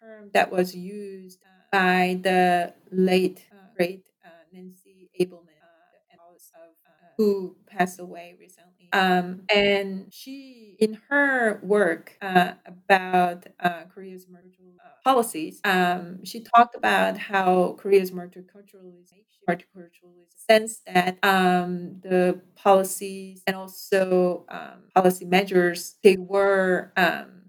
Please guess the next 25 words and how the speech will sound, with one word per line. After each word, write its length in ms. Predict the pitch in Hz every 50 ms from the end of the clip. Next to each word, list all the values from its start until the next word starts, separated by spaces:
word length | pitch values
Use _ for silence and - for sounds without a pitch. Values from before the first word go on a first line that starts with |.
| - - _
created 720 | - 214 202 196 202 202 214 208 262 277 285 285 294 294 285 _ -
and 160 | 190 196 190 _ _
practiced 460 | _ 190 214 226 254 _ _ _ _
in 60 | 185
a 20 | 185 185
really 320 | 214 214 233 233 226 _ _
hasty 480 | - 185 196 196 - - - 208 202 196
manner. 380 | 190 180 165 165 180 208 _ _ _
Um, 720 | - 220 208 202 196 190 185 175 175 165 - - - - 185 -
and 120 | 233 240
that's 280 | 240 269 294 320 - -
how 640 | 320 302 - 247 226 226 226 226 220 214 214 208 - -
a 60 | 202
lot 220 | 202 208 214 208
of, 280 | 214 202 196 196 - - _
you 120 | - 214 190
know, 100 | 190 185
Korean 560 | 185 - - 226 226 214 208 208 196 196 190
government 540 | - 196 196 220 214 202 196 190 185 180 - -
officers, 720 | 185 208 226 - 220 226 - 185 180 175 175 180 _ _ -
uh, 60 | 185 175 170 _ _ -
work 260 | 233 262 233 - -
too. 400 | - 262 240 202 156 165 196 190 190 - _ _ _ _ _ _ _ _ -
Um, 800 | 208 196 196 196 190 185 180 175 185 185 185 185 185 190 180 -
they 120 | 196 190